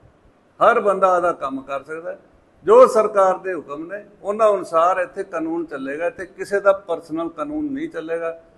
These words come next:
ਨਹੀਂ ਤਾਂ ਕਾਨੂੰਨ ਮੁਤਾਬਕ ਆਪਦਾ ਹਿਸਾਬ ਲਾ ਲੈਣਗੇ, ਕਾਨੂੰਨ ਮੁਤਾਬਕ ਉਹਨਾਂ 'ਤੇ ਐਕਸ਼ਨ ਹੋਏਗਾ। ਇਸ ਕਰਕੇ ਜੋ ਅਬੋਹਰ ਦੀ ਬੜੀ ਸ਼ਾਂਤ ਇੰਡਸਟਰੀ ਚੱਲ ਰਹੀ ਹੈ,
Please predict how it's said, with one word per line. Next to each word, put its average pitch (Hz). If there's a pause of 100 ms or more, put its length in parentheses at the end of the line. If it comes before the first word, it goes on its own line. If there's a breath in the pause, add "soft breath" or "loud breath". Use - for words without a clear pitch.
(220)
ਨਹੀਂ 208
ਤਾਂ 220
ਕਾਨੂੰਨ 214
ਮੁਤਾਬਕ 175 (460)
ਆਪਦਾ 180 (840)
ਹਿਸਾਬ 143
ਲਾ 165
ਲੈਣਗੇ, 175 (340)
ਕਾਨੂੰਨ 185
ਮੁਤਾਬਕ 160
ਉਹਨਾਂ 151
'ਤੇ 135
ਐਕਸ਼ਨ 113
ਹੋਏਗਾ। -
ਇਸ 147
ਕਰਕੇ 170 (580)
ਜੋ 160
ਅਬੋਹਰ 170
ਦੀ 175
ਬੜੀ 170
ਸ਼ਾਂਤ 185
ਇੰਡਸਟਰੀ 175
ਚੱਲ 160
ਰਹੀ 170
ਹੈ, 165